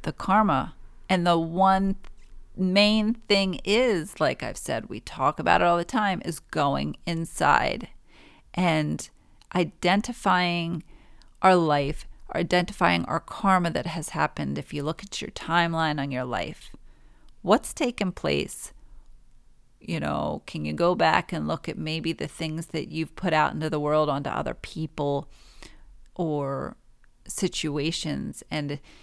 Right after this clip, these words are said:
if you're experiencing obstacles and opportunities and doors being closed in your face,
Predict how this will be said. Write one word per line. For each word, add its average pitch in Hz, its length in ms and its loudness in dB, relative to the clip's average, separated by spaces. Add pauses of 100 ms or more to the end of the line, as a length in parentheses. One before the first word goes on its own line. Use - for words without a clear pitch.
(540)
if - 240 -4
you're 160 180 2
experiencing 160 1200 -4
obstacles 147 1000 -4 (440)
and 151 540 -4 (640)
opportunities 160 1000 0
and 151 220 -8
doors 165 420 0
being 143 360 -6
closed 160 420 -4
in 151 80 -6
your 143 120 -4
face, 170 680 -4